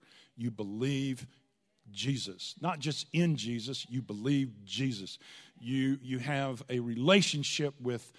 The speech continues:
the truth of his word. That, um, uh, God works everything for good to those who love him, the called according to his purpose. So, accurate believing produces joy and peace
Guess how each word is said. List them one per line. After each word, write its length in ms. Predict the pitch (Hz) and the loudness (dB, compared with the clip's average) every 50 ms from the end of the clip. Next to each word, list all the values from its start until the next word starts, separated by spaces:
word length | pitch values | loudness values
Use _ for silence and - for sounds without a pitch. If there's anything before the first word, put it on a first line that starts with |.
| - - - _ - | -20 -20 -20 _ -12
the 100 | - 110 | -10 -10
truth 600 | - - - - 156 151 156 143 123 - - - - _ _ _ _ _ | -8 -6 0 4 6 6 6 6 2 -2 -8 -20 -20 _ _ _ _ _
of 140 | 120 113 107 | -8 -8 -6
his 220 | 113 110 101 - | -6 -6 -8 -8
word. 560 | 113 110 117 120 123 110 98 87 82 - - - _ _ _ _ _ _ _ _ _ _ _ _ _ _ _ _ _ _ _ _ _ _ _ _ - 123 113 | -4 0 2 2 2 2 0 -4 -8 -12 -18 -20 _ _ _ _ _ _ _ _ _ _ _ _ _ _ _ _ _ _ _ _ _ _ _ _ -20 -12 -8
That, 320 | 113 120 110 - - - | -8 -6 -6 -6 -6 -6
um, 340 | 117 113 113 107 107 104 87 - _ _ _ _ _ _ _ _ _ _ _ _ 285 220 170 165 _ _ | -4 -4 -4 -4 -4 -6 -8 -10 _ _ _ _ _ _ _ _ _ _ _ _ -20 -18 -18 -18 _ _
uh, 340 | 117 113 110 107 101 95 98 - - - - _ _ _ - 127 127 | -8 -6 -6 -6 -6 -8 -10 -12 -16 -20 -20 _ _ _ -16 -2 4
God 280 | 117 170 190 190 180 | 6 8 8 8 8
works 280 | 165 175 175 165 - - 185 | 8 6 6 6 4 2 4
everything 480 | 175 170 165 160 147 - 156 147 143 | 4 4 6 4 2 2 2 2 0
for 140 | 131 - 135 | 0 0 -4
good 260 | 123 117 139 139 127 117 | 2 4 4 4 4 4
to 60 | 120 | 0
those 280 | 113 117 123 123 - - | 0 0 0 0 -2 -2
who 100 | 117 110 | -4 -2
love 320 | 107 113 127 131 139 123 | 0 2 2 2 2 0
him, 200 | - 117 107 101 | -2 -6 -6 -6
the 80 | 101 95 | -8 -8
called 260 | - 110 107 104 104 | -6 -4 -4 -4 -4
according 360 | 101 - 107 107 104 101 95 | -6 -6 -6 -6 -6 -6 -8
to 100 | - 104 | -8 -8
his 160 | 101 95 - - | -8 -8 -8 -10
purpose. 580 | - 95 90 90 - _ - - - - - _ _ _ _ _ _ _ _ _ _ _ _ _ _ _ _ _ _ _ _ _ _ _ _ _ _ _ _ _ _ _ _ _ _ _ _ _ _ _ _ _ _ _ _ _ _ _ _ _ _ _ _ | -12 -12 -12 -12 -14 _ -20 -20 -20 -20 -20 _ _ _ _ _ _ _ _ _ _ _ _ _ _ _ _ _ _ _ _ _ _ _ _ _ _ _ _ _ _ _ _ _ _ _ _ _ _ _ _ _ _ _ _ _ _ _ _ _ _ _ _
So, 360 | - - 156 123 107 82 76 - _ _ _ _ _ _ _ _ _ - _ _ _ - | -2 0 2 2 2 0 -6 -12 _ _ _ _ _ _ _ _ _ -20 _ _ _ 0
accurate 460 | 135 147 196 202 - - 202 165 139 | 4 4 4 4 6 4 4 4 4
believing 400 | 131 139 151 160 165 151 160 147 | 4 4 6 6 6 6 4 2
produces 440 | - - 127 131 139 135 - - 110 | 2 0 0 2 0 0 0 -2 -6
joy 260 | 104 - 123 123 131 | -4 -2 0 0 2
and 100 | 131 117 | 2 0
peace 300 | - 143 135 135 123 - | 0 0 -2 -2 -4 -6